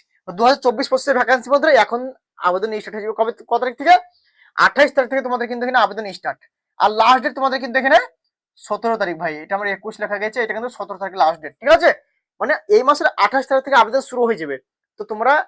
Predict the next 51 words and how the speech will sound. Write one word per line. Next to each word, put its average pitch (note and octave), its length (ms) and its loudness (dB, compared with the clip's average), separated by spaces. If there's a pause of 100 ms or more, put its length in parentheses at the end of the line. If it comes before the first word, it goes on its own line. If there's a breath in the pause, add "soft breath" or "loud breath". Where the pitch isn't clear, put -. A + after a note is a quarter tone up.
(160)
এক - 240 -4
তারিখ G3 160 -10
থেকে A3+ 200 -8
ফর্ম F#3 200 -10
ফিল F#3+ 100 -10
আপ G#3 80 -8
করতে D#3 220 -18
লাগবে, C#3+ 180 -8
যেহেতু F#3 240 -10
তোমার A3 180 -6 (460)
আঠাশ G3+ 260 -4
তারিখ G#3+ 200 -8
মনে A3 120 -10
হয় A3+ 60 -8
শনিবার G3+ 380 -8
না G#3+ 80 -4
রোববার F#3+ 280 -4
পড়ছে, G#3+ 360 -6
সঠিক F#3 220 -16
আমি G#3 100 -8
জানি G3+ 120 -2
না, C#4+ 80 -2
কিন্তু C4+ 200 -8
ভাই, D#4 140 4 (1080)
তোমার A3+ 160 -4
পারলে A3+ 220 2
আঠাশ G3+ 200 0
তারিখেও B3 240 0
ফিল A#3+ 140 -6
আপ A#3 100 0
করতে G#3 200 -10
পারো, A3 80 -6
no G#3+ 160 -6
tension, F#3 280 -8 (880)
ঠিক A#3+ 80 0
আছে? D4 180 4 (320 soft breath)
এবার C4 200 6
তোমাদেরকে D4+ 280 0
বলে D4 160 4
দিচ্ছি A#3+ 180 -8
বন্ধুরা, C#4 200 2
এখানে C#4+ 180 2
অ্যাপ্লাই B3+ 320 4
ফিস C4 200 -8
কিন্তু A#3+ 160 -12
লাগছে G3+ 260 -2
না, A#3+ 60 -8
ফ্রিতে - 440 -4
আবেদন G3+ 200 0
করতে G3+ 140 -6
পারছো। A3+ 220 -4